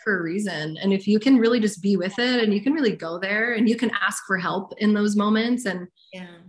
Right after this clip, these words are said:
Speaker 1: seek guidance and be cautious of who speaks words over you in that time, like, there's an unbelievable amount of, you know, purpose and power and growth and just beautiful things to come from that space. So, you know, I think there's,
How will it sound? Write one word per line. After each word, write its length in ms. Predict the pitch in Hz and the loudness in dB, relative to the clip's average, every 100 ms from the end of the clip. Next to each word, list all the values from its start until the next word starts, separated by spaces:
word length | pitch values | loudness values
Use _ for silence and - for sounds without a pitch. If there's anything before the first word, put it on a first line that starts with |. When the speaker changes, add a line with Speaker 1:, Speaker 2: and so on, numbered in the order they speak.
| - | -4
Speaker 1:
seek 220 | 220 220 190 | -2 -2 0
guidance 420 | 175 190 226 214 | 0 2 2 4
and 100 | 202 | 0
be 120 | 180 | -2
cautious 600 | - 185 190 - 247 254 | -4 -2 -2 0 0 0
of 100 | 214 | -2
who 120 | 220 | 0
speaks 380 | 208 - 220 - | 0 0 -4 -4
words 300 | 175 175 196 | -4 -2 2
over 240 | 220 226 247 | 2 2 0
you 300 | 254 269 262 | 0 0 0
in 100 | 262 | 0
that 180 | 262 | -2
time, 260 | 262 277 320 | -4 -6 -4
like, 140 | 285 196 | -4 0
there's 220 | 208 196 | 2 2
an 140 | 196 - | 0 0
unbelievable 760 | 214 196 196 196 185 185 175 196 | 0 2 2 -2 -4 -8 -8 -8
amount 360 | 175 175 175 175 | -8 -6 -6 -2
of, 300 | 170 165 175 - _ _ 196 - _ _ _ - | -2 -2 -8 -20 _ _ -20 -20 _ _ _ -4
you 100 | 190 | -4
know, 80 | - | -2
purpose 460 | 247 226 202 190 | 0 2 2 -2
and 120 | 180 | -4
power 320 | - 196 190 185 | -2 0 2 0
and 220 | 170 170 | -2 -4
growth 440 | 175 180 175 175 | -4 -4 -4 -6
and 300 | 170 156 170 - - - _ 254 | -6 -6 -4 -6 -8 -12 _ -10
just 280 | 170 - - 175 | -10 -10 -8 2
beautiful 380 | 220 262 254 208 | 4 6 4 0
things 400 | 170 156 156 - | -2 -4 -6 -8
to 120 | - | -8
come 180 | 180 160 | -6 -6
from 140 | 170 | -4
that 200 | 151 - | -4 -6
space. 420 | - 160 - 170 | -6 -4 -4 -6
So, 100 | - | -4
you 140 | 175 170 | -4 -2
know, 100 | 156 | -4
I 80 | |
think 220 | 170 190 175 | -4 -6 -4
there's, 360 | 165 165 - | -6 -6 -8